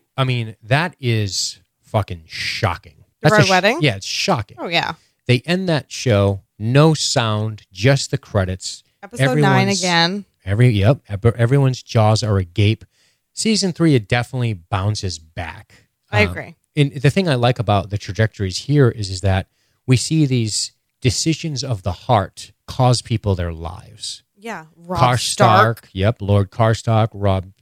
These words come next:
Speaker 1: Robb Stark. Uh, you know, Jaime does an honorable thing. It costs him his hand. And this is George R. R. Martin through and through. He just punishes any good deeds that,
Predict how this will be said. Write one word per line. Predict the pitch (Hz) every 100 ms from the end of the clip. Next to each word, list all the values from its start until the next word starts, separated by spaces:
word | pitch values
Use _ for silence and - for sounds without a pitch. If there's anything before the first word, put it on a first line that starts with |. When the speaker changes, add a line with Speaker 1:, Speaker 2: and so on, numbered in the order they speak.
| -
Speaker 1:
Robb | 95 95 87
Stark. | - - 104 101 104 - _ _ _ _ _ 104
Uh, | 55 - 123
you | 120
know, | 95 110
Jaime | 92 110 117 120 123 123
does | - 110 107
an |
honorable | 104 113 113
thing. | - 107 107
It | -
costs | - 110 -
him | 110
his | 90 76
hand. | - 101 104 117 120 - _ _ _ -
And | 143
this | 208 -
is | 233 - - _ 131
George | 107 147 143
R. | 123
R. |
Martin | 120 131
through | - 110
and | 87
through. | 127
He | 101
just | 90 113 -
punishes | - 127 131 113 110 90 82 85
any | 107 113
good | 107 98
deeds | 82 98 90
that, | 90 64